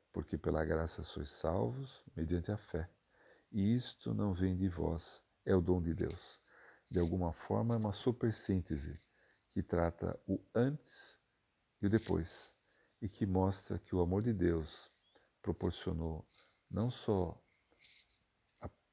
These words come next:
possibilidade de nós termos a salvação, ela foi algo que Deus nos preparou,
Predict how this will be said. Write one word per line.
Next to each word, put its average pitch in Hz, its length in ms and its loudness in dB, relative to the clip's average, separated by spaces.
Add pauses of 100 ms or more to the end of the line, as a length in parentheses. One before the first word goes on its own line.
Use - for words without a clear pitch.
(380)
possibilidade 85 1160 2
de 82 120 -2
nós 82 300 -4
termos 85 560 -4 (460)
a 87 80 -4
salvação, 87 760 -2 (680)
ela 95 240 2
foi 95 480 0 (720)
algo 98 440 2
que 95 460 -2 (220)
Deus 113 260 4
nos 101 140 -4
preparou, 92 520 -2